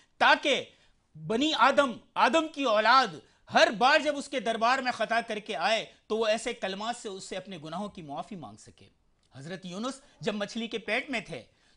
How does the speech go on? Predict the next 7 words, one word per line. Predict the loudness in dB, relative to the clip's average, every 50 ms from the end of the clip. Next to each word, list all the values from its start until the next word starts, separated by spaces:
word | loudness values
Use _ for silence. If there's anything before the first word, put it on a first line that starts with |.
| _ -8
तो | -6 -4 0
आयात | 2 2 4 4 4 2 2 0
रब्बानी, | -2 -2 -2 0 0 0 0 0 -4 -2
आयात | 2 4 6 6 6 4 0
करीमा | -4 -4 -2 -2 -2 -2 -2 -2
हुई | -4 -4 -4 -8 -12 -14 _ -2
नाजिल, | 0 0 0 0 -2 -6 -6 -10